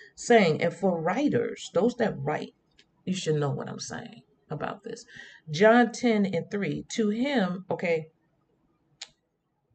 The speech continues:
John ten and verse one, "Verily, verily, I, the Lord, the word of God, say unto you, he that enters not by the door," Jesus is the door, "by the word of God,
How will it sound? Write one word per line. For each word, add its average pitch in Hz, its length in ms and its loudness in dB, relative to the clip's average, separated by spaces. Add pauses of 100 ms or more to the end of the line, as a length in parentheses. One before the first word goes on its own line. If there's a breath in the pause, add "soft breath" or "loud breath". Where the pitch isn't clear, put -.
(160)
John 220 600 -2
ten 156 580 -4
and 156 220 -6
verse 185 280 -8
one, 143 200 -4
"Verily, 233 480 -2
verily, 147 580 -4
I, 151 400 -2
the 175 120 -10
Lord, 143 320 -2
the 147 80 -6
word 143 220 -4
of - 80 -10
God, 165 200 0
say 165 240 -6
unto 143 240 -12
you, 131 300 -14 (500 soft breath)
he 262 240 2
that 233 320 4
enters 202 500 -4
not 165 380 -2
by 160 560 -2
the 147 220 -2
door," 160 560 -6 (260)
Jesus 147 440 -8
is - 40 -20
the 190 100 -14
door, 160 420 -8 (520)
"by 147 240 -2
the 180 80 -6
word 175 220 -4
of 208 80 -8
God, 143 380 -2